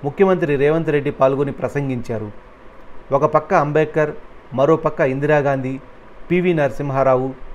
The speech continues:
జైపాల్ రెడ్డి విగ్రహాలు ట్యాంక్ బండ్ పరిసరాల్లో ఉన్నాయని తెలిపారు. కానీ ఇక్కడ రాజీవ్ గాంధీ విగ్రహం లేని లోటు స్పష్టంగా కనిపించిందన్నారు. దేశ సమగ్రత కోసం ప్రాణాలర్పించిన మహనీయుడు రాజీవ్ గాంధీ అని కొనియాడారు.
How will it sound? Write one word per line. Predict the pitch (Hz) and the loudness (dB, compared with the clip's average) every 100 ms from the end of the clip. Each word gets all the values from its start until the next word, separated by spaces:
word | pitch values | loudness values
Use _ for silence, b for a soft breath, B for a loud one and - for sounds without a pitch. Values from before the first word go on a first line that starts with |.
| - - | -12 -6
జైపాల్ | 110 160 185 175 | 0 2 4 4
రెడ్డి | 160 143 | 2 -2
విగ్రహాలు | 135 123 135 135 143 107 - - - - 151 | -2 0 0 2 0 -4 -10 -20 -20 -8 2
ట్యాంక్ | 160 180 | 2 4
బండ్ | 175 165 147 | 0 0 -2
పరిసరాల్లో | 139 151 143 139 135 | -2 2 2 2 0
ఉన్నాయని | 127 135 131 | 0 -2 -2
తెలిపారు. | 127 117 113 107 98 - - - - - | -4 -8 -6 -10 -10 -16 -20 -20 -20 -4
కానీ | 147 170 175 | 0 2 2
ఇక్కడ | 165 156 151 110 - - - | 0 2 2 2 -10 -20 -8
రాజీవ్ | 135 147 175 185 170 | 4 4 6 4 4
గాంధీ | 165 151 | 2 0
విగ్రహం | 135 139 147 143 | -2 -2 -2 0
లేని | 135 135 131 | 0 0 0
లోటు | 147 147 113 - - - - | 0 0 -6 -8 -16 -16 -6
స్పష్టంగా | - 139 185 180 165 | -4 -2 0 2 2
కనిపించిందన్నారు. | 151 143 139 131 135 120 113 107 104 - - - - - 117 | 0 -4 -6 -6 -6 -4 -4 -6 -8 -12 -18 -20 -20 -18 -2
దేశ | 151 185 | 2 2
సమగ్రత | 180 151 160 165 160 | 0 -2 -2 -2 -2
కోసం | 151 143 135 135 104 - - - - | -2 -2 -2 -2 -4 -12 -20 -20 -4
ప్రాణాలర్పించిన | 139 156 175 165 147 - 147 143 147 101 - 123 | 0 2 4 4 2 -2 -6 -2 -2 -4 -8 -8
మహనీయుడు | 120 123 160 165 139 | -6 -2 0 2 2
రాజీవ్ | 123 127 143 151 | 2 2 2 2
గాంధీ | 139 135 131 | 2 0 0
అని | 131 139 | 0 -2
కొనియాడారు. | - 131 131 131 117 107 | -6 -2 2 2 2 -4